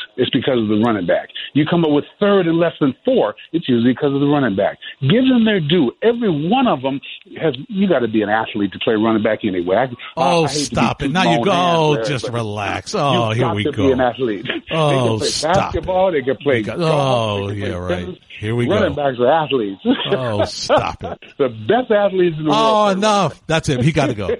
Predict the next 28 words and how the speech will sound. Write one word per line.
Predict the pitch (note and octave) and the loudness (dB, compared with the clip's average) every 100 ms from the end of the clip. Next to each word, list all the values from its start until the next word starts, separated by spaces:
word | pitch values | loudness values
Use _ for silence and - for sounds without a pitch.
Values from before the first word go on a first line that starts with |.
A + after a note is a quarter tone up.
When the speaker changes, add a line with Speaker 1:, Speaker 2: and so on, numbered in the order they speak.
| - | -8
Speaker 1:
<laughs> | - - | -10 -4
Speaker 2:
Billy | E3 F3+ | 0 0
Taylor, | E3+ F3+ F3 | 2 0 0
Speaker 1:
Yeah. | F#3 F#4 - | 0 0 0
Speaker 2:
<laughs> | - | 0
thanks | C#4+ G3 | 0 0
for | - | 0
a | F3 | -2
couple | F#3+ - | 0 0
of | D#3 | 0
minutes. | D3+ D3+ E3 - | 0 0 0 -2
Enjoy | C#3 D#3+ D#3 | 0 0 0
the | |
game | C3+ D3 C#3+ | 0 0 0
today, | D3+ C3 A#2+ | -2 -4 -4
my | A#2 | -4
friend. | A2 B2 C3+ | -2 -2 0
We'll | D3 | 0
talk | F3 C3+ - | 0 -2 -4
soon. | C3 A#2+ G#2+ _ _ _ _ - - C#4 C4 - | -8 -8 -10 _ _ _ _ -18 -14 -12 -12 -2
Speaker 1:
All | D3+ | 0
right, | D3+ D3 | 2 4
Larry | C#3 C3+ | 2 2
Hardesty. | C3+ C3+ B2+ C#3+ | 2 0 -2 -2
Thanks, | B2+ D#3+ C#3+ | 0 -2 0
Lynn. | C#3+ D3 | 2 2
And | C3+ C3 A2+ | 0 -4 0
go | D3 F#3 | 0 2